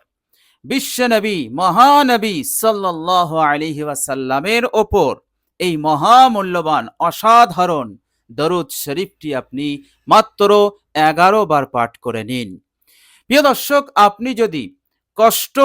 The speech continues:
করে আপনি যদি এই দরুদ শরীফটি পাঠ করতে পারেন, ইনশাআল্লাহ আর কখনো কোনো দিন আপনার জিন্দগিতে, আপনার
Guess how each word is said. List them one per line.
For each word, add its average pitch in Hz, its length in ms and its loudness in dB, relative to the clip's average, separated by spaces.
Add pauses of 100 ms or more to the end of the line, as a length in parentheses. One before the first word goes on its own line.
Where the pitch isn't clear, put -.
(120)
করে 156 200 -2 (420)
আপনি 170 320 -2 (100)
যদি 190 180 -2 (140)
এই 160 80 -4 (100)
দরুদ 160 280 -4 (120)
শরীফটি 147 360 -8 (160)
পাঠ - 200 -6 (140)
করতে 120 260 -12 (180)
পারেন, 117 360 -6 (500)
ইনশাআল্লাহ 131 1000 -2 (460)
আর 156 100 2 (240)
কখনো 175 540 -4 (200)
কোনো 208 280 0 (200)
দিন 214 180 -2 (420)
আপনার 143 420 -4 (180)
জিন্দগিতে, 175 540 -6 (440)
আপনার 175 460 2